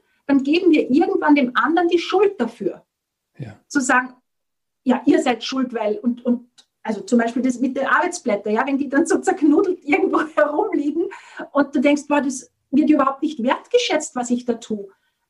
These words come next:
Speaker 1: Aber das hat ja nichts mit den Schülern zu tun, sondern ich bin der Dienstleister und ich entscheide,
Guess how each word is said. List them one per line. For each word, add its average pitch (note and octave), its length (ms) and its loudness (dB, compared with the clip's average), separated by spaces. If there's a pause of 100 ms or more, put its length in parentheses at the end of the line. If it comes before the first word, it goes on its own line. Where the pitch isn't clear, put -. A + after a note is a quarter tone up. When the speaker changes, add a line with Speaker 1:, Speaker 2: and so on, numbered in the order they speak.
Speaker 1:
Aber C4+ 200 -2
das C4+ 280 -8
hat C#4 320 -6
ja D4 80 6
nichts D#4 580 0
mit C4 180 -2
den B3 240 4
Schülern D#4+ 400 2
zu B3 160 -6
tun, B3+ 260 0
sondern B3 400 0 (260)
ich C4+ 220 -2
bin C4 160 4
der B3 100 4
Dienstleister B3+ 800 0
und A#3+ 160 0
ich F4+ 180 2
entscheide, A#3+ 580 0